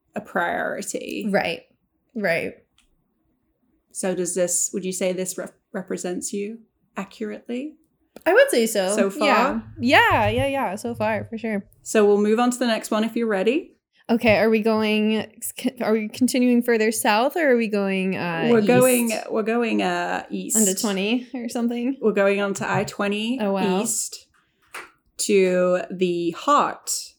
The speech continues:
Speaker 1: which is a little small triangle on the right.
Speaker 2: It sure is.
Speaker 1: It's also called the ego center.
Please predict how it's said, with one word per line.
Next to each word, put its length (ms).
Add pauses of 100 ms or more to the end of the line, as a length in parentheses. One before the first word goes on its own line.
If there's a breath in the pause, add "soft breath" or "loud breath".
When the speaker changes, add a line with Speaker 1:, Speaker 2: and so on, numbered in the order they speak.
Speaker 1:
which 180
is 100
a 60
little 180
small 300
triangle 420
on 100
the 120
right. 480
Speaker 2:
It 180
sure 220
is. 520 (400)
Speaker 1:
It's 140
also 300
called 280
the 240
ego 420
center. 680